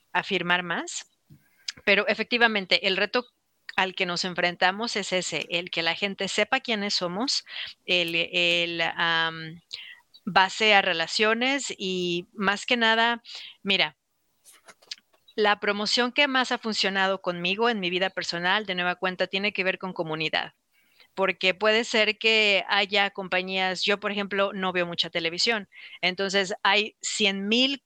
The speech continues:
anuncios que yo no veo, porque yo no me conecto a la televisión, pero sí estoy conectada con YouTube, sí estoy conectada con otras redes sociales, sí estoy conectada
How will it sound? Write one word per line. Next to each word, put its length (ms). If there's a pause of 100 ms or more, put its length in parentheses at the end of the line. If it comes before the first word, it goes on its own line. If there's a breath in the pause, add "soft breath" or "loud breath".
(160)
anuncios 880 (120)
que 100
yo 120
no 120
veo, 360 (100)
porque 240
yo 100
no 80
me 100
conecto 340
a 40
la 120
televisión, 540 (340 loud breath)
pero 180
sí 100
estoy 160
conectada 420
con 160
YouTube, 400 (260 soft breath)
sí 120
estoy 180
conectada 720
con 220
otras 300
redes 200
sociales, 500
sí 80
estoy 180
conectada 680